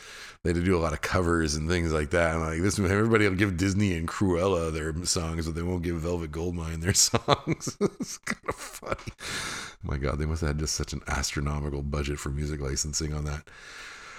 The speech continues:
Anyway, speaking of which, then I watched Come Play With Me,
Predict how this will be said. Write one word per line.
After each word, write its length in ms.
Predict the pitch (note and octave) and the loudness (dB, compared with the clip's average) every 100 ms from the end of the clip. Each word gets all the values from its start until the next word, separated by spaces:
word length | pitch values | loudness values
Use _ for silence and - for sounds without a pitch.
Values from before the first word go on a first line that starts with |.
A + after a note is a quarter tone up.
| - - - - - - _ | -18 -20 -20 -20 -20 -20 _
Anyway, 300 | F#3+ C3+ B2 | 8 8 8
speaking 300 | - E3 E3+ | 6 4 6
of 60 | B2+ | 8
which, 160 | C3 | 6
then 160 | B2+ C3 | 6 4
I 80 | C3+ | 6
watched 240 | B2 - | 6 6
Come 180 | C3 B2+ | 6 8
Play 200 | C3+ A#2 | 8 6
With 140 | A2+ | 6
Me, 280 | A#2+ C3 G3 | 4 6 6